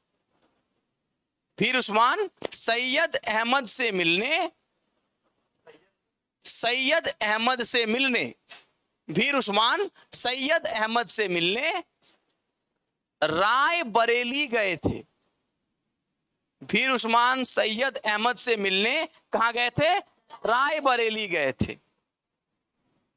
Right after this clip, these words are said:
याद रहेगा, फिर उस्मान सैयद अहमद से मिलने कहाँ गए थे? रायबरेली गए थे। अगला point लिखिए कि इस आंदोलन के दौरान, इस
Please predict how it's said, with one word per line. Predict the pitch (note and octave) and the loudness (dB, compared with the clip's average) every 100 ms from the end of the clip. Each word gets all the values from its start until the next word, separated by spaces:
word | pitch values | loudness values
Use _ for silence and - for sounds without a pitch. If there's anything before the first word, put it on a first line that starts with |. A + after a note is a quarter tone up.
| - | -6
याद | G3 A3+ | -4 0
रहेगा, | C4 C4+ G#4 - _ _ _ _ _ - | 0 2 0 -4 _ _ _ _ _ -8
फिर | G#3+ C4+ | -4 0
उस्मान | C4+ A#3+ B3+ C4 C#4 | 0 2 2 2 2
सैयद | - A#3 A#3+ C4+ - | 0 0 0 -2 0
अहमद | A3+ A#3 B3+ | 0 0 0
से | - C4 | 0 0
मिलने | B3+ B3+ C4+ | 0 0 0
कहाँ | A#3+ B3+ | 2 0
गए | C4 C4 | 0 -2
थे? | D4 F4 G4 _ _ - - - G3+ | 0 0 -2 _ _ -20 -20 -8 -2
रायबरेली | A3 B3+ D4 D4 C4 A#3+ A3+ A3 F#3+ | 0 0 0 0 0 0 -2 -2 -2
गए | E3 C#3 | -2 -2
थे। | - - _ _ _ _ _ _ _ _ _ G3 | -4 -6 _ _ _ _ _ _ _ _ _ -2
अगला | A3+ A#3+ | 0 0
point | B3 B3 B3+ | 2 2 2
लिखिए | - D4 G4 E4 _ _ _ _ - _ - | 0 0 -2 -6 _ _ _ _ -20 _ -10
कि | |
इस | A#3 E4 E4 - | -6 -4 -4 -2
आंदोलन | A3 A#3 A#3 B3+ C#4+ F4 | 0 2 2 2 2 0
के | E4 E4 | 0 -2
दौरान, | A#3+ A#3 A#3+ A#3+ D#3 - _ _ _ _ _ _ _ _ _ _ _ _ _ _ _ _ _ _ _ _ _ _ _ _ - | 2 2 2 0 -2 -10 _ _ _ _ _ _ _ _ _ _ _ _ _ _ _ _ _ _ _ _ _ _ _ _ -12
इस | A#3+ - | -4 -4